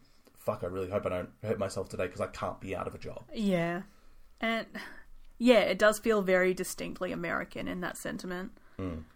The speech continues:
Speaker 2: And I guess, again, like, I don't feel particularly equipped to talk about it on, like, a broader scale, but you really, the more I think about it, you can apply this song to just that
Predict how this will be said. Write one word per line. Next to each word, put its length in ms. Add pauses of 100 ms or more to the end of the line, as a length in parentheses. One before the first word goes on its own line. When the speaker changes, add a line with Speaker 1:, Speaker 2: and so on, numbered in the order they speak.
(160)
Speaker 2:
And 120
I 80
guess, 720 (540)
again, 340
like, 160
I 40
don't 200
feel 160
particularly 640
equipped 400
to 180 (560)
talk 340
about 320
it 60
on, 160
like, 160
a 40
broader 420
scale, 380
but 140
you 140
really, 340 (760)
the 80
more 160
I 100
think 180
about 240
it, 60
you 100
can 300
apply 360
this 180
song 240
to 160
just 340
that 240